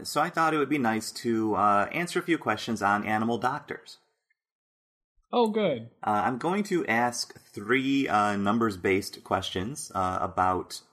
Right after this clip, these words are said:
Speaker 1: uh, the job of a veterinarian. Uh, these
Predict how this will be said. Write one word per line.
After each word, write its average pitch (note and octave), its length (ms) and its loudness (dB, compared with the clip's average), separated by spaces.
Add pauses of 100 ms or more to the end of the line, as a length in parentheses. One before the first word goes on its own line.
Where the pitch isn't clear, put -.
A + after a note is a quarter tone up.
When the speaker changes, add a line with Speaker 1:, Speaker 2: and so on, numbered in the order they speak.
(120)
Speaker 1:
uh, F#2+ 220 -6
the G2+ 120 -2
job G#2+ 340 4
of F2+ 240 -6
a F#2+ 100 -4
veterinarian. F#2+ 800 -4 (1120)
Uh, F#2 240 0
these G2 360 -4